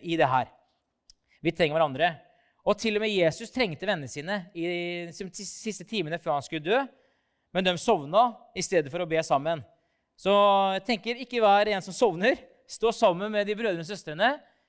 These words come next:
som trenger hverandre. For det kan godt hende at du ikke trenger Daniel-faste, men kanskje naboen din trenger det,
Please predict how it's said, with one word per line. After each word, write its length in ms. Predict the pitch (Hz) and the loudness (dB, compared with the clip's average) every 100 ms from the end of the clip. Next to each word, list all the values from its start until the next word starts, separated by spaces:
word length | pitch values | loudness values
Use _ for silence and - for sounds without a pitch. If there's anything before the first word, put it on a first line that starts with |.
| _ _ | _ _
som 160 | 214 | -4
trenger 160 | 208 160 | -2 0
hverandre. 300 | 156 175 175 - _ | 0 0 0 -4 _
For 80 | - | -4
det 80 | 214 | -2
kan 80 | 262 | -2
godt 100 | 247 | -4
hende 80 | 247 | -4
at 160 | 214 208 | -6 -8
du 80 | 214 | -10
ikke 180 | 285 285 | -10 -8
trenger 240 | 233 220 | -6 -4
Daniel-faste, 560 | 220 185 165 180 - 285 240 _ _ | 0 0 -2 -10 -6 -6 -6 _ _
men 160 | - 208 | -8 -2
kanskje 240 | 277 226 | -2 -4
naboen 380 | 240 240 170 165 | 0 2 2 -2
din 80 | 160 | -8
trenger 240 | 170 | -8
det, 40 | 233 | -8